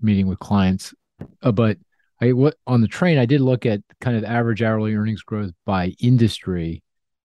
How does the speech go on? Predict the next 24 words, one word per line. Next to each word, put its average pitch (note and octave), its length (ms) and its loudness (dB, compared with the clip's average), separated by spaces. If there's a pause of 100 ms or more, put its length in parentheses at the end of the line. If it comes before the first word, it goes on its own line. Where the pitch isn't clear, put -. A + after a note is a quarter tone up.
(600)
quickly G2+ 640 0
and A#2 120 6
not A#2+ 300 2
comprehensively. F#2 1120 -2 (1000)
And B2+ 80 4
I B2+ 80 4
couldn't G3 280 4
find E3+ 280 4
any C#3 280 6
industry C3 360 2
where A#2 240 4
it G#2+ 40 0
actually G#2+ 460 -4
accelerated. F#2 760 -2
It G2 280 -20
didn't, B2 300 4 (280)
it C#3+ 180 -4
didn't, B2+ 260 2 (120)
the B2 100 2
wage A#2 300 2
growth A#2+ 200 0
continues A#2+ 480 2
to G#2 80 0
moderate F#2+ 800 -2